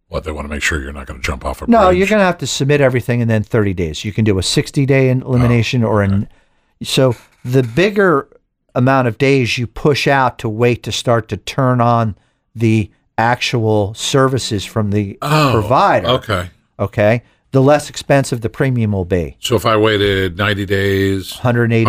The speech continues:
Speaker 2: days,
Speaker 1: hundred twenty, hundred eighty.
Speaker 2: they get, your premium becomes cheaper and cheaper.
Speaker 1: Oh, I get that.
Speaker 2: Yeah.
Speaker 1: Okay.
Speaker 2: So, so you can do things to make it cost-effective,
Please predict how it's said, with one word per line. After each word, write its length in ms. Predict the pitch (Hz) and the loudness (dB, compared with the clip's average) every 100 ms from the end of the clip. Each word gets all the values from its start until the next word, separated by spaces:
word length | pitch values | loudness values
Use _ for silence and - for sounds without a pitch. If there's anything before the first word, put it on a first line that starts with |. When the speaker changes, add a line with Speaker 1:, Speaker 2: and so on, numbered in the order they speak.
| 104 | 2
Speaker 2:
days, 100 | 113 | 2
Speaker 1:
hundred 40 | 110 | 2
twenty, 280 | 104 104 92 | 2 2 -2
hundred 300 | 101 98 104 | -2 -4 -2
eighty. 340 | 104 104 101 | 0 0 0
Speaker 2:
they 160 | 151 143 | 0 2
get, 380 | 156 147 139 | 0 -2 -2
your 100 | 139 | -2
premium 460 | 127 262 240 131 107 | 0 0 2 2 2
becomes 320 | 107 117 101 | 0 -2 -4
cheaper 300 | - 123 - | -2 -2 -2
and 100 | 95 | -2
cheaper. 220 | - 127 226 | -2 -2 0
Speaker 1:
Oh, 480 | 240 247 240 220 | 2 2 2 0
I 100 | 190 | -2
get 200 | 185 175 90 | -2 -6 -6
that. 240 | 85 98 | -8 0
Speaker 2:
Yeah. 180 | 196 85 | 2 2
Speaker 1:
Okay. 180 | 143 131 _ | -2 -10 _
Speaker 2:
So, 240 | - 180 - | -2 -2 0
so 180 | - 208 | 2 2
you 340 | 180 185 208 | 0 -4 -4
can 260 | - 208 143 | 0 -2 0
do 280 | 175 254 285 | 2 2 2
things 720 | - 143 113 110 107 101 - | 0 0 0 -2 -4 -6 -6
to 140 | - | -2
make 420 | 123 127 147 165 | 0 2 2 2
it 100 | 170 | -2
cost-effective, 1000 | - 143 143 - 117 - 123 127 117 98 | 0 0 0 -2 -6 0 0 0 -2 -4